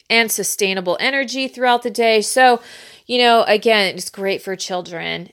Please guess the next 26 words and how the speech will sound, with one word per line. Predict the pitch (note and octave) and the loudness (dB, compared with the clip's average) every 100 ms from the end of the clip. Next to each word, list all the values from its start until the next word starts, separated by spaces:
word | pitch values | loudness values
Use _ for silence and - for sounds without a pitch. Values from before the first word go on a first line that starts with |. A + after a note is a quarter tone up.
| F#3+ | -20
great | F3+ G3 A3 - | -6 2 2 0
snacks, | - F#3 E3+ D#3+ - - | -6 -4 -2 -4 -10 -12
a | E3+ | -12
great | F3 G3 A#3 G#3+ - _ - | -12 -2 0 0 -6 _ -4
energy | A3+ A#3+ F3+ G3 | -2 0 -4 -8
booster. | E3+ D#3+ E3 - D#3 F3 - - - _ - | -8 -10 -10 -10 -10 -10 -14 -20 -20 _ -4
So | - G#3+ F#3 | 4 6 6
follow | - C4 C#4+ D#4+ D#4 | 2 2 4 2 0
along, | C#4 B3 B3 A#3+ A#3 A3+ | -2 -2 -2 -2 -6 -4
uh, | F3+ E3+ | -2 -2
head | G3 A#3+ | -2 -2
over | B3 B3 | 0 -2
to, | B3 - B3+ A#3+ A#3+ | -2 -6 -4 0 2
you | A#3 A3 | 2 0
know, | G#3+ G3+ G3 - | 0 2 2 0
the | F#3+ G3+ | -2 0
Everyday | F3 G#3 A3 A3 | 0 2 4 4
Read, | G#3+ A3 A3 G#3+ - - | 4 2 2 0 -2 -12
tap | - G3+ F#3 | -6 -2 -2
on | F3+ F3+ F3 | -2 -4 -4
February, | F3 B3+ B3+ C4+ C4+ C4 C4 B3+ B3+ | -2 0 0 0 2 2 4 0 -4
and | - F#3 F3+ F#3 F3+ | -4 -2 0 -2 -4
they | F3+ F3+ F#3 F#3 | -8 -6 -2 0
are | |
the | E3+ | -2
first, | D#3+ F#3 F3 - - | -2 -2 -2 -4 -10